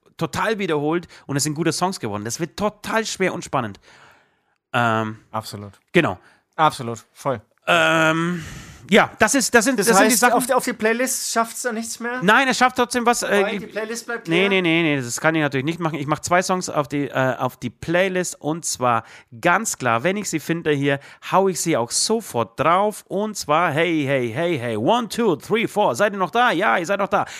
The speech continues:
Speaker 1: Es gibt nämlich trotzdem gute Musik, zumindest glaub ich, dass sie gut ist, ähm,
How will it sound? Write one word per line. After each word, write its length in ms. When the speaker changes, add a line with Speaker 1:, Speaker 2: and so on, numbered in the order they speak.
Speaker 1:
Es 200
gibt 260
nämlich 220
trotzdem 320
gute 180
Musik, 240
zumindest 240
glaub 160
ich, 80
dass 120
sie 60
gut 160
ist, 160
ähm, 520